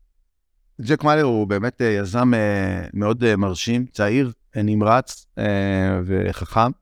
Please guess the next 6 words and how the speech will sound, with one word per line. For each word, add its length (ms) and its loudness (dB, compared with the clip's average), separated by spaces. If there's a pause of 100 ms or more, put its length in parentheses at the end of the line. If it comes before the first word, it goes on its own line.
(640)
אמ, 560 0 (1040)
ומה 360 2
שאפשר 1400 -2
לחשוב 300 0
על 60 2
סטרייק 480 0